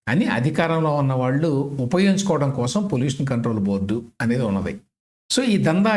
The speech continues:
చాలా ఎక్కువ అవడంతో సహజంగానే నలుగురు నోళ్లలో నానింది. హుజూర్ నగర్లో ఒక సిమెంట్ ఫ్యాక్టరీ యజమాని దగ్గర డబ్బులు డిమాండ్ చేస్తే జిల్లా మంత్రిగా ఉన్నాడు కదా సీనియర్ మంత్రి ఉత్తమ్ కుమార్ రెడ్డి గారు, ఆయన జోక్యం చేసుకున్నారట.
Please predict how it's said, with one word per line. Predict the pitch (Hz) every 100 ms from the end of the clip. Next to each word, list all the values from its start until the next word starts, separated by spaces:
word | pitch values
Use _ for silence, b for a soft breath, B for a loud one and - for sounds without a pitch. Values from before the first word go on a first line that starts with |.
| 202
చాలా | 170
ఎక్కువ | 147 139 180
అవడంతో | 160 151 135 135 139 240 240 - - _
సహజంగానే | - - 151 170 175 151 139 202
నలుగురు | 143 123 151 156
నోళ్లలో | 131 117 104 120 185 - -
నానింది. | 113 113 120 82 80 - _ _ _ _ -
హుజూర్ | 180 240 254
నగర్లో | 226 196 165 123 113
ఒక | 180 - 190
సిమెంట్ | 170 180 202 196
ఫ్యాక్టరీ | 160 135 139
యజమాని | 135 139
దగ్గర | 131 123
డబ్బులు | 107 107 123
డిమాండ్ | 117 113 107
చేస్తే | 104 101 - 107 120 175 - -
జిల్లా | 120 143 160
మంత్రిగా | 143 139 147 143
ఉన్నాడు | 131 120 117
కదా | 113 113 117 - _ -
సీనియర్ | - 175 170 135 107
మంత్రి | 104 101 113 117 - _ _ _ -
ఉత్తమ్ | 139 139 123
కుమార్ | 131 123
రెడ్డి | 107 101
గారు, | 101 95 -
ఆయన | 131 180
జోక్యం | 156 139 127
చేసుకున్నారట. | 113 - 113 95 98